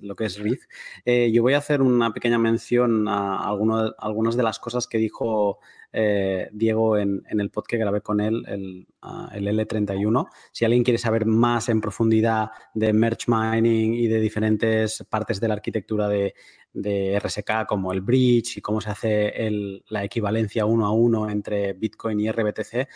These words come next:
pues ya lo sabéis, el, el podcast de L treinta y uno, Diego, lo, lo explica con, con todo detalle. Eh, pero para desmenuzar un poco todo lo que has dicho, que has dicho muchas cosas, voy a hacer lo que decía, esta referencia al pod,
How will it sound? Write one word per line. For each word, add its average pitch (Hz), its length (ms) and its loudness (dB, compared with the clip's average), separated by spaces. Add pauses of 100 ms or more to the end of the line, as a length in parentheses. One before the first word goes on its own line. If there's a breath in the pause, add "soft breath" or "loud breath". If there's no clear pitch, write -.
(140 loud breath)
pues 101 160 -8
ya 104 80 0
lo 101 80 0
sabéis, 117 580 -2
el, 104 460 -8
el 101 140 -10
podcast 107 300 -8
de 110 60 -4
L 104 140 -2
treinta 104 260 -2
y 104 120 2
uno, 110 160 0
Diego, 110 380 -2 (340 loud breath)
lo, 110 360 2
lo 113 100 0
explica 135 380 0
con, 113 460 2
con 107 400 -2
todo 120 240 2
detalle. 101 480 -2 (480 loud breath)
Eh, 135 540 2
pero 131 460 2
para 127 480 0 (480)
desmenuzar 139 680 4
un 185 140 4
poco 156 300 2
todo 139 180 4
lo 123 140 4
que 120 80 2
has 104 100 -2
dicho, 131 260 0
que 117 120 0
has 107 80 -2
dicho 117 360 2
muchas 113 560 -2
cosas, 147 440 -4 (280 loud breath)
voy 113 200 2
a 123 60 2
hacer 123 220 0
lo 123 200 -2
que 123 80 0
decía, 117 320 0
esta 113 180 -4
referencia 120 680 0
al 113 300 -4
pod, 113 220 -4